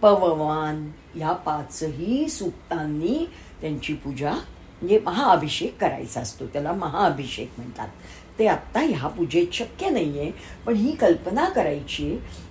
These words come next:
की पुरुष सूक्त, श्री सूक्त, गणपती सूक्त, श्री रुद्र आणि पवमान सूक्त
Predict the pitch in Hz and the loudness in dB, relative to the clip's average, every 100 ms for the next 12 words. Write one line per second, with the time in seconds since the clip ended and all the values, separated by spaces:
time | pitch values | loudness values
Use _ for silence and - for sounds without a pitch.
0 | - 240 - 160 170 220 - 254 - 262 | -8 -8 -6 -6 -2 0 2 2 2 -4
1 | - - 285 339 - - - - - 151 | -6 4 6 6 2 -14 -14 -10 -6 -2
2 | 165 240 - 254 - - 285 294 - - | 0 0 0 -2 -4 0 4 4 2 -10
3 | - - 143 135 123 - 247 233 269 - | -18 -8 -4 -4 -4 -2 2 2 0 -6
4 | - 294 440 - - - - 170 170 156 | 2 4 4 0 -14 -14 -6 0 2 2
5 | 147 147 135 175 302 - - - - 180 | 0 -6 0 10 10 10 -4 -16 -8 0
6 | 175 170 151 139 135 143 202 233 - - | 0 2 -2 -2 -2 2 4 4 0 -8
7 | 120 - | -12 -14